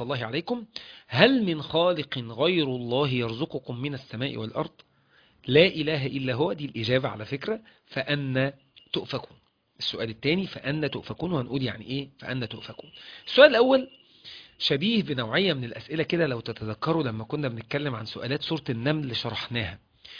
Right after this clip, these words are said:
وهي أسئلة، آه، بسميها أسئلة مواجهة مع النفس. أنت عارف إجابة السؤال ده ولازم تفكر فيها، زي أسئلة سؤال س-، سورة النمل:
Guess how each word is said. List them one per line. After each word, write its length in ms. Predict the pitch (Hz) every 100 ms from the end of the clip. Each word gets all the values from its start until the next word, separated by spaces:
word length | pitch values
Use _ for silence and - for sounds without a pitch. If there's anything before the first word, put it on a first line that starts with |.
| - - -
وهي 320 | 117 135 190 -
أسئلة، 420 | - 175 196 196 - - _ _ - - - _ -
آه، 440 | 117 110 107 107 -
بسميها 640 | 117 120 113 120 139 208
أسئلة 260 | - 175 202 -
مواجهة 720 | 135 131 123 117 180 185 170 _ _ _ _ 117
مع 160 | 104
النفس. 500 | 117 110 110 - - 147
أنت 180 | 165
عارف 400 | 151 226 269 -
إجابة 320 | 107 113 156 147
السؤال 340 | - - 107 123
ده 80 |
ولازم 280 | 117 185 208
تفكر 440 | - 143 208 - 131
فيها، 320 | 127 113 95 - - - - -
زي 200 | 185 226
أسئلة 180 | 220
سؤال 360 | 247 220 240 240
س-، 420 | 226 180 185 160
سورة 120 | 202 196
النمل: 300 | 175 196 190